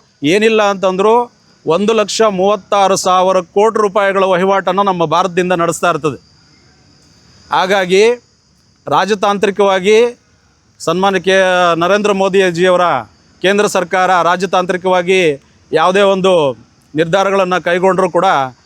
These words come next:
ಅದು ನಮ್ಮ ಭಾರತಕ್ಕೆ, ಭಾರತಕ್ಕೆ ತುಂಬ ಅಸ್ತ್ರವಾಗಿ ಪ್ರಯೋಗಿಸ್ತದೆ. ಅದರ ಜೊತೆಗೆ ಬೆಂಬಲವಾಗಿ ನಿಲ್ಲೋಣ ಅಂತ ಹೇಳ್ಬಿಟ್ಟು ನಾವು ಇವತ್ತಿನ ದಿನ, ಇವತ್ತಿನಿಂದ ಈ ಚೈನಾದ ವಸ್ತುಗಳನ್ನು ನಾವೆಲ್ಲ, ನಾವೆಲ್ಲ ಸಾರ್ವಜನಿಕರು ಸೇರ್ಕೊಂಡು ಅದನ್ನೆಲ್ಲ ನಾವು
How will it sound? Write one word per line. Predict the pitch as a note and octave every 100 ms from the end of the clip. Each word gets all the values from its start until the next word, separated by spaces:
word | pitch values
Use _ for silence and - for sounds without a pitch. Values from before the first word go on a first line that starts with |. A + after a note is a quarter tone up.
| _ _ -
ಅದು | D#3 G3 D#3+ C3+ C#3 _ _ _ _ _ _ _ _ D#3+
ನಮ್ಮ | D#3+ C#3+
ಭಾರತಕ್ಕೆ, | D#3 F3+ F3+ D#3 E3+ D#3
ಭಾರತಕ್ಕೆ | E3+ E3+ D#3+ E3 E3
ತುಂಬ | E3+ D3+
ಅಸ್ತ್ರವಾಗಿ | D3+ - G3 F3+ E3 D#3
ಪ್ರಯೋಗಿಸ್ತದೆ. | E3 D#3+ - D3+ F3+ G3+ _ _ -
ಅದರ | D#3 D#3+ B2+
ಜೊತೆಗೆ | E3+ A#3+ G#3+ F#3
ಬೆಂಬಲವಾಗಿ | G3 G#3+ G3 F#3+
ನಿಲ್ಲೋಣ | F#3+ F#3+ F3+
ಅಂತ | F3
ಹೇಳ್ಬಿಟ್ಟು | F3 F3 F#3 E3+
ನಾವು | D#3+ D#3+
ಇವತ್ತಿನ | F#3+ F#3 F3+ E3+
ದಿನ, | E3 E3
ಇವತ್ತಿನಿಂದ | F#3 F#3 F3+ E3+ F3 C#3+ A2+ _ _ _ _ _ _ D#3
ಈ | E3 -
ಚೈನಾದ | F#3 G#3+ G3+ G3 F3 A#2+ - _ _ _ _ - _ D3
ವಸ್ತುಗಳನ್ನು | E3+ - G#3 G3 F#3 F3+ A#2 B2 _ _ _ - D#3
ನಾವೆಲ್ಲ, | D#3+ F#3 G#3 F3 E3
ನಾವೆಲ್ಲ | E3+ F#3+ G#3 F3
ಸಾರ್ವಜನಿಕರು | F3+ F#3+ F#3+ F#3+ F3+
ಸೇರ್ಕೊಂಡು | F3 E3+ F#3 E3+
ಅದನ್ನೆಲ್ಲ | D3+ D#3+ F#3 F3+ D#3+
ನಾವು | E3